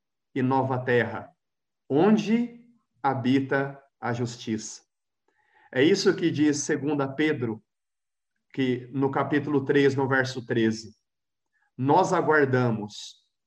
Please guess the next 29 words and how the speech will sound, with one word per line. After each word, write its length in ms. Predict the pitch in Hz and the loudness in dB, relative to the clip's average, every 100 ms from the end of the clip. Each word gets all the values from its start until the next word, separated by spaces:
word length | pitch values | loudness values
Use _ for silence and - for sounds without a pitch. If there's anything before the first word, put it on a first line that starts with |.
| _ | _
novos 520 | 120 123 139 139 127 | -2 4 4 2 -4
céus 840 | - 143 151 190 214 208 - - - _ _ _ | -4 0 2 2 0 -4 -12 -16 -20 _ _ _
e 100 | 131 | -2
nova 380 | 117 135 139 165 165 | 2 4 4 2 0
terra, 400 | 131 110 104 - _ _ _ | 0 0 -4 -12 _ _ _
onde 300 | - 139 131 | 0 2 4
habita 680 | 147 123 143 143 139 131 - - | 2 4 2 4 0 0 -6 -8
a 100 | 127 | -6
justiça." 760 | 131 - - 113 113 - - _ _ _ _ _ _ | -6 -6 -4 -4 -4 -12 -16 _ _ _ _ _ _
E 100 | 135 | -8
como 240 | 127 151 165 | 0 2 2
é 60 | |
que 140 | 170 165 | 0 0
começa 480 | 160 147 151 - | 0 2 0 0
Apocalipse 840 | 156 147 135 143 135 143 139 - 143 | -4 -4 -2 -2 0 0 -2 -8 -4
capítulo 580 | 143 135 147 147 139 127 | -4 -2 -4 -2 -2 -2
vinte 300 | 135 131 - | -2 -2 -2
e 40 | |
um? 260 | 120 107 104 _ _ _ _ _ _ _ _ _ _ | -2 -2 -6 _ _ _ _ _ _ _ _ _ _
A 100 | 127 | -8
profecia 760 | 123 143 135 147 131 - 147 147 | -2 -2 0 -2 -2 0 0 0
se 200 | - 143 | -2 -6
cumprida. 640 | 147 135 135 123 110 98 - _ _ _ _ _ _ _ _ _ _ | -6 -4 -2 -2 -4 -10 -16 _ _ _ _ _ _ _ _ _ _
O 100 | 120 | 0
nosso 320 | 135 139 147 | 2 2 2
irmão 260 | 131 135 135 | 2 4 2
João 280 | 131 135 131 | 2 0 0
dizendo: 580 | 127 110 117 104 107 | 0 0 -2 -4 -8
"Vi 480 | 104 131 185 233 - | -6 -2 0 0 -4